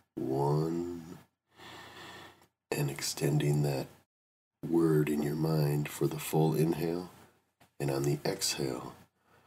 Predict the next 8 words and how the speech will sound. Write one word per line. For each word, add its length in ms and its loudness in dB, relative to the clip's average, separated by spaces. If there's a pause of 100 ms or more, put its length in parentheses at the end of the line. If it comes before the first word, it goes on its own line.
(840)
one. 680 0 (3750)
And 100 -8
just 240 -2
do 140 4
that 200 2
for 140 -2
a 40 2
moment. 380 -4